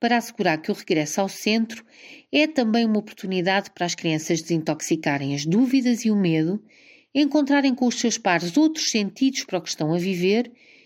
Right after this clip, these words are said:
e desconfinarem o corpo na liberdade protegida do espaço exterior seguro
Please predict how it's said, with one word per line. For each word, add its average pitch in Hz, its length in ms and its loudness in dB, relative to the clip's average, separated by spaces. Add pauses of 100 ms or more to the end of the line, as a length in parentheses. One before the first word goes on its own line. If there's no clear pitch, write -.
(140)
e 294 80 2
desconfinarem 277 720 2
o 285 80 4
corpo 202 560 -2 (380)
na 240 120 2
liberdade 208 540 2
protegida 175 560 0
do 175 80 -4
espaço - 380 -2
exterior 220 400 0
seguro 190 600 -2